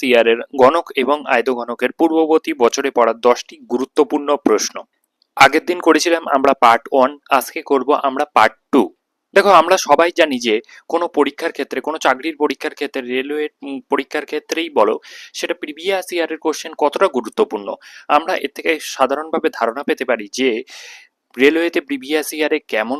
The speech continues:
কোশ্চেন আসতো, কেমন কোশ্চেন আসতে পারে, কি কি কোশ্চেন এসেছিল, কেমন প্যাটার্নের কোশ্চেন আসতে পারে, এই সম্পর্কে একটা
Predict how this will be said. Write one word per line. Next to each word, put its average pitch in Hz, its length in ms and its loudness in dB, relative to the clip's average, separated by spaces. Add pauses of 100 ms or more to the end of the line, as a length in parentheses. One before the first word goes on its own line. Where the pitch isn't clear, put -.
কোশ্চেন 147 340 -6 (180)
আসতো, - 280 -4 (440)
কেমন 147 220 -4 (100)
কোশ্চেন 165 340 -10 (180)
আসতে 139 260 -8
পারে, 143 140 -8 (100)
কি 165 160 -16
কি 175 160 -16
কোশ্চেন 151 320 -8 (100)
এসেছিল, 151 320 -10 (160)
কেমন 147 240 -8 (140)
প্যাটার্নের 156 480 -8
কোশ্চেন 147 360 -10
আসতে - 260 -10
পারে, 127 140 -4 (500)
এই 185 140 -2
সম্পর্কে 175 360 -8 (100)
একটা - 180 -6